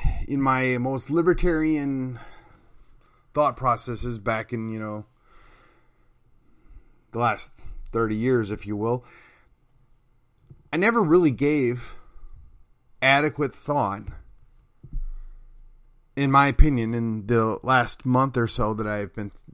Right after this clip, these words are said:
kinda kicking this around in my head off and on. Well, what do we do now? I mean, I don't think I'm alone in not giving consideration to the consequences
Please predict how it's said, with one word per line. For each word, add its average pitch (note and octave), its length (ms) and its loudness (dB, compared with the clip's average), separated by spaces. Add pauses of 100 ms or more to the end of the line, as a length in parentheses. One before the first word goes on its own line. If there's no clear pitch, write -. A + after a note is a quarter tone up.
(140)
kinda A2 260 -4
kicking C3+ 340 -6
this A2 160 -10
around A#2+ 240 -2
in A2 60 -6
my A2 100 -8
head A#2+ 240 -4
off G#2+ 240 -4
and G#2+ 80 -4
on. A2+ 220 -4 (920)
Well, D#3 300 0 (100)
what A3+ 220 2
do D4 60 2
we B3+ 120 6
do F3+ 240 4
now? D3+ 360 2 (1600)
I - 20 -10
mean, F#3 180 0
I G3 140 4
don't B3+ 220 0 (120)
think - 640 -4 (1400)
I'm F3+ 140 6
alone D#3+ 680 4 (1400)
in C#3+ 520 2 (960)
not E3 380 4
giving F3+ 240 6
consideration D#3+ 880 6
to - 80 -4
the C3+ 100 2
consequences C3+ 1080 2